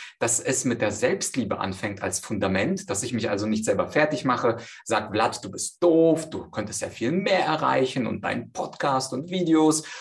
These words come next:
Und als zweites kämen dann als die Mauern sozusagen,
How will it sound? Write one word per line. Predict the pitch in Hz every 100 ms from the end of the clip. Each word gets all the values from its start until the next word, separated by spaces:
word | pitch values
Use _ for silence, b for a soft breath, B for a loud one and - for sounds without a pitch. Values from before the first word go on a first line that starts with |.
| B
Und | - 127
als | 110 110 -
zweites | - 143 190 143 -
kämen | - 117 107
dann | 104 107
als | 101 -
die | 104
Mauern | 98 117 135 127 123 B B
sozusagen, | - 113 - 104 104 107 113 113